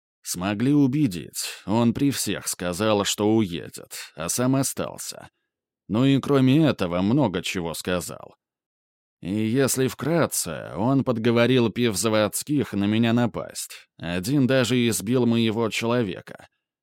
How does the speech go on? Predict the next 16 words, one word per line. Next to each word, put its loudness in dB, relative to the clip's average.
Потом 2
выяснилось, 2
что -2
он 4
с -2
Черномором 2
заодно, 0
что -4
не 2
понравилось 2
Крюкову». -8
«Кто 0
его 6
кончил?» — 0
спросил -4
подполковник. -4